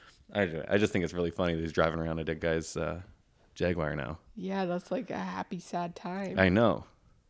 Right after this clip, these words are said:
Speaker 1: But in
Speaker 2: Get a
Speaker 1: his mind,
Speaker 2: car,
Speaker 1: he's like,
Speaker 2: but
Speaker 1: he's like, "Well, it helped him out," <laughs> what-, which is great. Of course, he helped him out. A lot of people would have bought it and just accepted it right away. It was kind of, I thought it was nice that he wanted him to drive it until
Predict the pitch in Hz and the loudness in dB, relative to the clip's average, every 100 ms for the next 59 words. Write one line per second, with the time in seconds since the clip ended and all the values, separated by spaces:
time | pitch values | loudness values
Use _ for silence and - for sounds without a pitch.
0 | _ _ - - _ _ - 127 113 123 | _ _ -20 -20 _ _ 8 8 10 8
1 | 131 180 143 113 143 127 135 151 151 160 | 10 10 10 10 8 8 8 8 6 2
2 | - 370 233 233 262 285 302 240 123 139 | 2 4 8 8 8 8 10 8 8 4
3 | - - - 175 - 110 107 90 - 127 | 4 2 2 2 2 0 0 0 8 8
4 | 78 - 135 113 95 92 95 92 87 - | 8 4 2 4 4 2 4 2 2 -4
5 | - 110 131 175 120 98 95 85 92 90 | -2 8 8 8 4 4 6 8 10 10
6 | 87 85 85 - - - 104 - 85 78 | 8 4 -2 -4 -8 2 2 4 0 0
7 | 82 78 80 76 90 - 117 107 92 131 | 0 0 0 0 -2 0 0 0 2 4
8 | 92 90 90 85 87 78 - 90 87 85 | 4 2 0 0 -2 -2 -2 0 0 0
9 | 82 73 85 90 82 - - 78 | -2 -2 4 4 2 -4 -8 -8